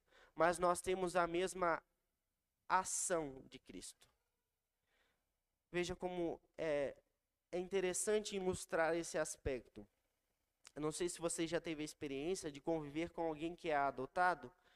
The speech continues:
Muitas vezes a pessoa que é adotada,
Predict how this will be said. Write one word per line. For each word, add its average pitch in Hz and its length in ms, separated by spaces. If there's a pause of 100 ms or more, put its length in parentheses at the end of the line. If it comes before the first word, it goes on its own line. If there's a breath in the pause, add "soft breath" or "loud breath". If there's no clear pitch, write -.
(460 soft breath)
Muitas 208 360
vezes 214 340
a 220 80
pessoa 214 400
que 214 140
é 196 80
adotada, 170 800